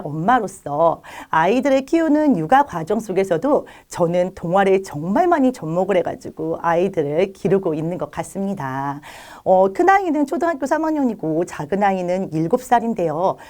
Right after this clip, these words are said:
두 아이 모두 저는 모든 과목을 이야기하고 모든 일상생활과 아이들의 인성교육을 지도할 때 이야기식으로 아이들에게 많은 것들을 전달해 주려고 노력을 해요. 자, 그래서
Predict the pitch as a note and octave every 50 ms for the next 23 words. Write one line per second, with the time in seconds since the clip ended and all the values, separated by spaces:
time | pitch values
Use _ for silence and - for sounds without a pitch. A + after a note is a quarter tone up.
0 | - - - _ - - C4+ D#4 F4+ E4+ E4+ E3+ F3 F#3+ A3 A3+ F#3 E3 D#3+ D#3
1 | A3+ C4 C4 - F3+ E3+ F#3+ A3+ G3 E3+ D#3 D3+ E3+ F#3+ A#3 - F4+ F4+ F4 E4
2 | C#4 A3 F3 D#3+ F3 F3 F3+ F3+ E3 D3+ D#3+ D#3+ E3 E3 E3 D#3 D#3 D3 D3 -
3 | E3+ E3+ D#3 F#3+ A#3+ D4 F#4 F4+ C#4 F3+ D#3+ D#3 - - F#3 F#3+ F#3+ F#3+ E3 E3
4 | E3+ D#3+ D#3+ D#3+ D#3+ D#3 D3+ D#3 C#3+ D3+ E3 F3+ E3+ F#3 E3+ E3 D3 D#3 E3+ -
5 | A#3 A#3 A3+ G#3 G#3 G3 F#3 F#3 F#3 F#3 - - - E3 D3+ D3 D3 - - D#4+
6 | C4+ - - - - - - G3 F#3+ A3+ E4 F#4+ F#4+ F#4 D#4+ C4+ - - - -
7 | D3 C3+ C#3 C#3+ C#3+ C#3 D#3 E3 F3+ F3+ E3+ D#3+ D3+ D3 - - D3+ D3 D3 D#3
8 | - - _ _ _ _ _ _ _ _ - - E3+ E3 F#3 G3 F#3 D#3+ - -
9 | D#3 D3 D3+ D#3+ D#3 - D#3+ E3 - A#3 A#3+ A3+ - F3+ D#3 D3+ E3 D#3+ D3+ D3+
10 | D#3+ F3+ E3+ C3+ D3+ E3+ G3+ F#3 D3+ C3+ C3+ C#3+ C#3+ - - - - - - -
11 | - - _ - G#3 F3+ E3+ E3+ F3 - G#3 F3+ F#3+ G3+ G3 E4+ D#4+ -